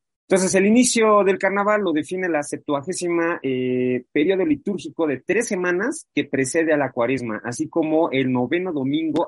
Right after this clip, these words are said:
antes de la Pascua. Por lo tanto, los carnavales en este veinte veintitrés comenzaron el jueves dieciséis de febrero y finalizaron, bueno, más bien finalizarán el miércoles veintitrés de febrero, que ya es el próximo miércoles, estamos ya la, justo a la mitad.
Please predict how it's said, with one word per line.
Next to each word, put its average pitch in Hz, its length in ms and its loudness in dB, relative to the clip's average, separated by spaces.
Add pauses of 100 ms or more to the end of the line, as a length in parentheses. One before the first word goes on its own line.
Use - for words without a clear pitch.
antes 127 300 -8
de 123 100 -4
la 131 140 -4
Pascua. 165 500 -4 (600)
Por 175 160 6
lo 214 80 2
tanto, 262 240 4
los 202 160 2
carnavales 180 520 2
en 175 120 -2
este 180 240 -2
veinte 180 280 -4
veintitrés 156 560 0
comenzaron 156 680 0
el 139 100 -2
jueves 165 240 -2
dieciséis 131 540 -2
de 151 100 -2
febrero 147 420 0
y 127 120 -2
finalizaron, 127 840 -2 (160)
bueno, 151 140 0
más 160 120 0
bien 170 160 0
finalizarán 143 800 0 (320)
el 208 220 0
miércoles 190 540 0
veintitrés 139 500 -2
de 147 80 -8
febrero, 143 240 -2
que 120 80 -6
ya 127 80 0
es 135 80 -2
el 123 80 -6
próximo 113 320 -6
miércoles, 98 320 -6
estamos 139 260 2
ya 110 140 0
la, 98 260 -4
justo 143 220 0
a 131 40 0
la 98 60 -4
mitad. 85 280 -6